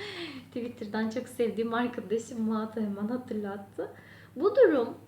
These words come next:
adil ve hakkaniyetli bir şekilde çözülecek." diyor. Ya bu kafaya taktığınız şey her neyse,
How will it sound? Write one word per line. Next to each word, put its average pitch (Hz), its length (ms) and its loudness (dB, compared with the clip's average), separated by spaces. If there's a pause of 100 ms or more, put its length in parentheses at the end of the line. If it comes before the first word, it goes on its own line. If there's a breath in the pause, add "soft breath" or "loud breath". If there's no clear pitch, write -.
(140)
adil 285 340 6
ve 381 80 4
hakkaniyetli 302 840 2
bir 240 60 0
şekilde 302 500 -4
çözülecek." 220 840 -2
diyor. 185 260 -6 (180 loud breath)
Ya 254 80 -2 (220)
bu 415 80 0
kafaya 440 400 4
taktığınız 320 580 -2
şey 311 220 -2
her 262 380 -4
neyse, 247 500 -4